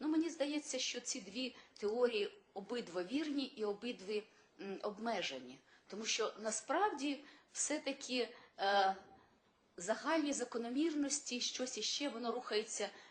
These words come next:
людьми. Тобто люди штовхають, люди штовхають, і куди воно піде, це залежить від того, скільки людей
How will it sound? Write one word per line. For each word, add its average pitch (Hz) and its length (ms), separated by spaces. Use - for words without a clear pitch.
людьми. 185 440
Тобто - 560
люди 339 260
штовхають, 143 920
люди 233 240
штовхають, 294 720
і 214 60
куди 226 320
воно 214 240
піде, 254 440
це 208 160
залежить 226 460
від 170 140
того, 220 320
скільки 220 580
людей 202 480